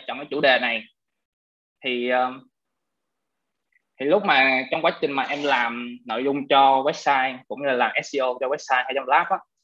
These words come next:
thì em có phát hiện một điều á, là không những ở thị trường Việt Nam đâu mà trên toàn thế giới á, mọi người rất là quan tâm cái chuyện á, là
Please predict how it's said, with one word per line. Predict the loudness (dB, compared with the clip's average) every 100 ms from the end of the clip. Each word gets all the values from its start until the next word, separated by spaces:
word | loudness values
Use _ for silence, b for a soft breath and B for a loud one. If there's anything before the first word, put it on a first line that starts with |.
| _ 0
thì |
em | 0 0
có | 0
phát | 0
hiện | -2 -6
một | -2
điều | 2 4 4
á, | 2
là | 0 2 4 4 0 -6 -8
không | -6
những | -4 0
ở | 0 0
thị | 0
trường | -2 -2
Việt | -4
Nam | -2 -2 2
đâu | 0 0 -8
mà | -6 -6 -2
trên | -2 0
toàn | 0 0 -2
thế |
giới | 0 2
á, | 2 -2 -8
mọi | -8
người | -4 -2
rất | 2 2
là | 4
quan | 2 0
tâm | -4 -4
cái | -8 -6
chuyện | -8 -6
á, | -6 -6 -6
là | 2 4 4 0